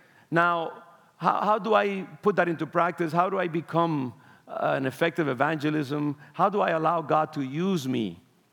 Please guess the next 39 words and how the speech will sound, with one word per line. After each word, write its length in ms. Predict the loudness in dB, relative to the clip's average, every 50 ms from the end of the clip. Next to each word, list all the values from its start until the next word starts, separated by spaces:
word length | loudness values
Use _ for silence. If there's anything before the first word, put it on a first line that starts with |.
| _ _ _ _ _ _ _ _ _ _ -20 -12 -6
Uh, 720 | -4 -2 0 0 0 0 0 0 -2 -2 -4 -8 -10 -12 -14 -16 _ _ _ _ _ -10
and, 240 | -4 -2 0 0 2
and 160 | 2 2 0
I 60 | 0 0
realized 440 | -2 0 0 2 2 2 2 2
that 100 | 0 0 0
there 120 | 0 0
are 40 | -2
some 260 | -2 -2 -2 -2 -2
conditions, 800 | -2 -2 -2 -2 2 2 2 2 2 0 -4 -6 -6 -6 -6 -6
some 200 | -6 -4 -4 -4
preconditions, 920 | -4 -4 -4 -2 -2 -2 -2 -2 -4 0 2 2 2 2 0 -6 -8 -8 -8
some 220 | -8 -8 -6 -6
requirements 720 | -6 -6 -4 -2 0 0 0 0 0 -2 -6 -6 -8 -10 -16 -20 _ _ _ _ _ _ _ _ _ _ _ _ _ _ _ -20 -8
that 180 | -2 0 0 2
will 160 | 2 2 2
enable 480 | 2 4 4 4 2 2 2 2 0 0
us 120 | 0 0
then 300 | 0 0 0 0 -2 -4
to 120 | -6 -6
become 340 | -6 -6 -4 -2 -2 0 0
effective 560 | -2 -4 -2 -2 -2 -2 -2 -4 -8 -10 -8
in 220 | -6 -6 -4 -4 -2
a 80 | -2
life 240 | 0 0 0 -2 -4
of 80 | -6 -6
evangelism. 580 | -4 -4 -4 -4 -4 -4 -6 -6 -8 -10 -12 -14 _ -20 -20 -20 _
So 140 | -2 0 0
I 80 | 0
just 120 | 0 0 0
want 140 | 0 0 0
to 60 | 0
point 280 | 0 2 0 2 4
out 340 | 4 2 2 2 -2 -4 -8
a 60 | -8
few 300 | -8 -6 -4 -2 0 0
of 80 | 0 0
these 180 | -2 -4 -6 -6
things 400 | -6 -4 -4 -6 -6 -10 -14